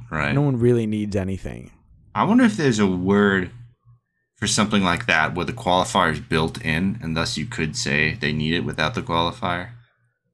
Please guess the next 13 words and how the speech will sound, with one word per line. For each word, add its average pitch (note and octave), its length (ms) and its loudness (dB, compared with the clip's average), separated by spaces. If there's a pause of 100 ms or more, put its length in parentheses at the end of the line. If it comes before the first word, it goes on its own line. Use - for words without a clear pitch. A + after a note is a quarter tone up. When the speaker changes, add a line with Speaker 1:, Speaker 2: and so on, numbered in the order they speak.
(920)
Speaker 2:
No. A#2 160 0
Speaker 1:
Oh, D#3+ 240 2 (200)
you C3+ 200 6
need, F3 300 4
you, C#3 280 2
oh, B2 40 4
I A2 240 4
was G2+ 100 0
gonna C3+ 160 2
say C3 200 2
you G#2 200 6
need G#2+ 440 8
samsara, F#2 1000 2